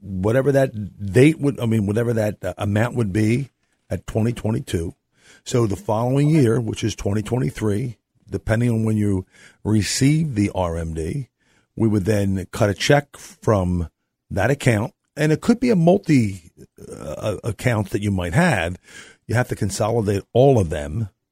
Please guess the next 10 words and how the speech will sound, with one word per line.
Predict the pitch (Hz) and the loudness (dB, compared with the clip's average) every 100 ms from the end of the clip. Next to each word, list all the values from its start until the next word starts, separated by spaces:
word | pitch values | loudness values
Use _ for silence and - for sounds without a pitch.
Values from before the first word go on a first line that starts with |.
| _ _ _ _ _ _ 98 | _ _ _ _ _ _ -6
to | 95 | 0
be | 104 | 0
able | 92 | 0
to | 92 | -2
determine | 87 - 123 110 98 92 87 | -4 0 2 2 2 0 -2
your | 101 104 101 | -2 -2 0
R | 98 98 | 0 0
M | 95 87 | 0 0
D | 92 | 0
requirement | 82 82 - - 131 98 87 85 | -2 -4 -6 -2 0 0 -2 -4